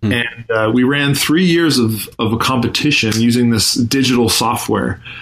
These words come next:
Speaker 2: Um, it was like a memory training software, basically, um, designed to show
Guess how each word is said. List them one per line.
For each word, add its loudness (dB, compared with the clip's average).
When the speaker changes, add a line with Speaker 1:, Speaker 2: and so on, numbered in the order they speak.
Speaker 2:
Um, 0
it -2
was 0
like -2
a 0
memory 2
training 0
software, -2
basically, 0
um, 0
designed 0
to 0
show 0